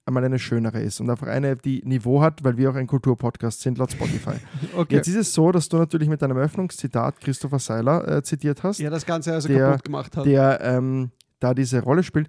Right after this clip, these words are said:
Speaker 1: Und das Erste, was mir in den Kopf kommt, ist, ähm, eine Geschichte, die ich mal gehör-, gehört habe, wonach Christopher Seiler im Bett eine richtige Drecksau sein soll.
Speaker 2: <laughs>
Speaker 1: Ich habe nämlich über zwei Ecken gehört von einer Dame,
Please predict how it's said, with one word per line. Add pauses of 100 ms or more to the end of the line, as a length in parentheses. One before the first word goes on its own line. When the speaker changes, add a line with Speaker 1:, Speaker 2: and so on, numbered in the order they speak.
(200)
Speaker 1:
Und
das
Erste,
was
mir
in
den
Kopf
kommt,
ist, (400)
ähm, (120)
eine
Geschichte,
die
ich
mal
gehör-, (120)
gehört
habe,
wonach
Christopher
Seiler
im
Bett
eine
richtige
Drecksau
sein
soll. (240)
Speaker 2:
<laughs> (2750)
Speaker 1:
Ich
habe
nämlich (360)
über
zwei
Ecken
gehört
von
einer
Dame,